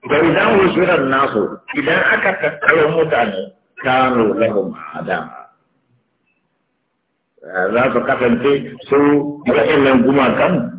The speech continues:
wannan halittun makiya gare su.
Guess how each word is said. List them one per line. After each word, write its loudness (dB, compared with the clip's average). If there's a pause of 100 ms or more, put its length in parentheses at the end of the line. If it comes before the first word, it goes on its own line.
(120)
wannan 2
halittun 0 (120)
makiya -2
gare -2
su. -14